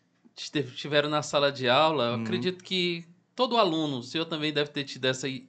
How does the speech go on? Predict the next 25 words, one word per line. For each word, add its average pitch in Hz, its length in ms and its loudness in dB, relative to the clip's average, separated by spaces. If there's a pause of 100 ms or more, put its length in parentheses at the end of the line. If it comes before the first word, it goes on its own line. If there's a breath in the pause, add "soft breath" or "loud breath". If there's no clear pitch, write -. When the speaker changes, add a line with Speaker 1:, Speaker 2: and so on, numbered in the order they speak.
Speaker 1:
experiência, 131 680 -2 (260 loud breath)
de - 80 -18
que - 80 0
a 156 40 2
gente 175 200 0
aprende 175 340 0
muito 175 240 -2
com 214 80 -8
os 180 120 -6
mestres. 113 500 -4
Quando 123 140 -4
a 127 40 -2
Speaker 2:
Uhum. 131 60 -6
Speaker 1:
gente 131 140 -10
tá 131 120 0
lá 131 140 2
na 131 100 -2
sala 123 300 -4
de 113 160 -4
aula, 117 320 2
a 113 40 -4
gente 117 180 -10
vai 120 380 0 (420 soft breath)
observando, 127 1080 -2
vai 131 440 2